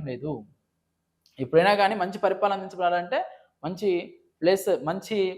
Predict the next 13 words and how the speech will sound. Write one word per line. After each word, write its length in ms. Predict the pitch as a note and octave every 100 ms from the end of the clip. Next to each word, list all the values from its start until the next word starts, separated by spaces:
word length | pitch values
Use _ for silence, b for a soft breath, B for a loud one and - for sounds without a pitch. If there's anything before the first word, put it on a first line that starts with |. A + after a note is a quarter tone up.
| - _
నిర్ణయాధికారంలో 580 | D#3 F3+ G3 G3 G3 F#3
ఉన్న 140 | F3 E3+
సివిల్ 320 | F3 F#3+ A3
సర్వీసుల 420 | G#3 F3+ F3 F3 D#3+ D#3+
పాత్ర 240 | D#3+ F#3+
ఎంతో 220 | G3+ F#3 A3
ఉంటుంది 440 | F#3+ E3 D#3 E3+ C3 _ b b
అని 120 | D#3 E3+
చెప్పింది 260 | D#3+ - B3+
డాక్టర్ 380 | G3 D#3 - C#3
బిఆర్ 440 | D3+ F3+ F#3+ F3+ -
అంబేద్కర్ 480 | D#3+ G3+ A#3+ - G#3 C#3
గారు. 220 | A2+